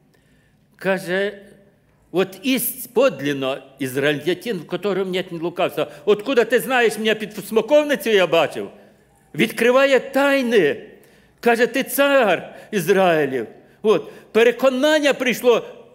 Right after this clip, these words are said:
Почув. Почув, що сказав Ісус. Він його там бачив під смоковницею. Цього було достатньо.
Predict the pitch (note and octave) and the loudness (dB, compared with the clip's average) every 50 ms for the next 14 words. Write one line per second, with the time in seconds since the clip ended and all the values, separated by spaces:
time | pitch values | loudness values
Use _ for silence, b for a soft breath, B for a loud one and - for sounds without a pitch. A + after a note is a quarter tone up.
0 | _ _ _ - E3 G3 G3 G3 - - - - C#3 A#2 F#2+ F2 E2 - - - | _ _ _ -2 0 0 0 -2 -6 -14 -10 -10 -10 -10 -10 -12 -16 -20 -20 -20
1 | _ _ _ _ b b b b b b b - - F3+ F3+ - - - D4 D4 | _ _ _ _ b b b b b b b -2 -2 -2 -2 -4 -6 -4 -2 -2
2 | C4 G#3 - - - C#4 D4 - - - - A3+ G#3+ D#3+ D3 G#3+ A3+ A3+ A3+ A3+ | -2 -4 -6 -4 0 0 0 0 0 -4 -4 -4 -2 -2 0 -2 -2 -2 -4 -6
3 | G3+ F3+ F3+ - - - - A3+ A#3+ - - - B B B B B B B C#3 | -8 -8 -8 -8 -10 -8 -6 -6 -6 -6 -8 -12 B B B B B B B -6
4 | C#3+ D3 C#3 C#3 B2+ - - C3 A#2+ A#2 D#3+ D#3+ D#3+ D3+ C3+ - C#3+ B2+ - C3+ | -4 -2 -2 -2 -2 -4 -6 -10 -6 -6 -6 -6 -8 -12 -14 -14 -14 -14 -12 -12
5 | A#2+ - C3 B2 A#2 A#2 - D#3+ E3+ E3+ D3 D#3+ D#3 D#3+ D#3+ D#3 C#3+ D3+ - F3+ | -10 -8 -8 -8 -8 -8 -2 -2 -2 0 0 -2 -4 -2 -4 -4 -6 -6 -10 -12
6 | F3 - C#3 A#2 - - F#2+ F2 | -12 -12 -14 -18 -18 -18 -20 -20